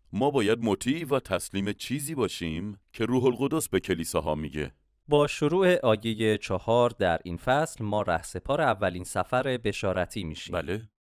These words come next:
Speaker 2: بینندگان عزیز، اجازه بدید که اینجا بهتون خاطر نشان کنم که ما نقشه اولین سفر پولس و برنابا رو به شما نشون می‌دیم تا شما هم بتونید همراه ما مسیر این سفر رو دنبال کنین.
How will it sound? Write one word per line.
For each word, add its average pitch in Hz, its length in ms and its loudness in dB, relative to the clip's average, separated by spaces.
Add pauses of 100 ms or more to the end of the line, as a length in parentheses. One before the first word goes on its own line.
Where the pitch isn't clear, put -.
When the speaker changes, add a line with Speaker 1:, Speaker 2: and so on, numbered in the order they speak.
(100)
Speaker 2:
بینندگان 113 540 2
عزیز، 90 320 -4
اجازه 139 320 0
بدید 143 320 -4
که - 100 -2
اینجا 104 320 0
بهتون 95 320 -2
خاطر 92 380 -2
نشان 92 300 -2
کنم 82 260 -6
که 90 160 -6
ما 90 200 -2
نقشه 87 360 -4
اولین 85 460 0
سفر 135 480 -2
پولس 82 400 -8
و 87 100 0
برنابا 87 540 2
رو 107 100 0
به - 80 -16
شما 78 280 -8
نشون 78 300 -10
می‌دیم 78 240 -12
تا 90 160 -6
شما 135 280 -4
هم 160 160 -2
بتونید 131 400 -4
همراه 85 440 -4
ما 139 340 0
مسیر 98 420 -4
این 85 160 -4
سفر 101 400 -2
رو 98 420 -4
دنبال 139 360 6
کنین. - 320 -6